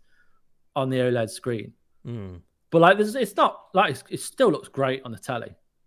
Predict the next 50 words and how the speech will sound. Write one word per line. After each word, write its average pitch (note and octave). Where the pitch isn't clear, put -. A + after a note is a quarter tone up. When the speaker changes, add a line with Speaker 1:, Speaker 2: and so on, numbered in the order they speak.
Speaker 1:
Like, A#2+
and, B2+
and, C#3+
and D3
everything C#3+
about D3
it, C3+
like, A#2
as B2
I C3
said, A#2+
the A#2
cutscenes, C3+
the -
battle D#3+
scenes D3+
are -
great. C#3+
They're C#3+
very C3
animated. C3
Speaker 2:
Mm. G#2+
Speaker 1:
A C3+
lot D#3+
different D3
to C#3
the C3
last C3
one C3
where C3
it C#3+
was C#3
all C3+
kind B2
of A2+
static -
screen. B2+
<clears throat> -
Um, C#3
if F3+
you, G#3+
if -
you F#3
want D#3
that B2+
hardcore C3
J C3+
R B2
P A#2
G A2+